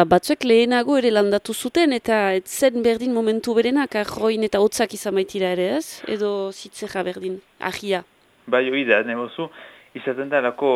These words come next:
Speaker 2: eh, lehenbiziko gu-, bero golpetan edo, eh, eguraldi polita delaik, jendea jasten da landatzen. Eta egia da, guk ere dendetan badu erru pixka, zaz jendeak galdetzen gai duzte, eta guk eskaintzen dugu.
Speaker 1: Mhm.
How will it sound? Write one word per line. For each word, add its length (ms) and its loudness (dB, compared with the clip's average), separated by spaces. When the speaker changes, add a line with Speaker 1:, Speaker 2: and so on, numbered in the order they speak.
Speaker 2:
eh, 100 0
lehenbiziko 440 -6
gu-, 300 -10
bero 240 2
golpetan 560 2
edo, 220 -2
eh, 140 -2
eguraldi 400 -6
polita 320 -2
delaik, 320 -2
jendea 300 -2
jasten 340 0
da 140 6
landatzen. 560 2
Eta 140 -6
egia 220 0
da, 140 8
guk 200 -6
ere 220 4
dendetan 500 2
badu 260 4
erru 160 0
pixka, 240 2
zaz 220 0
jendeak 260 2
galdetzen 400 4
gai 140 2
duzte, 240 -6
eta 100 0
guk 220 -6
eskaintzen 560 -6
dugu. 260 -4
Speaker 1:
Mhm. 240 -14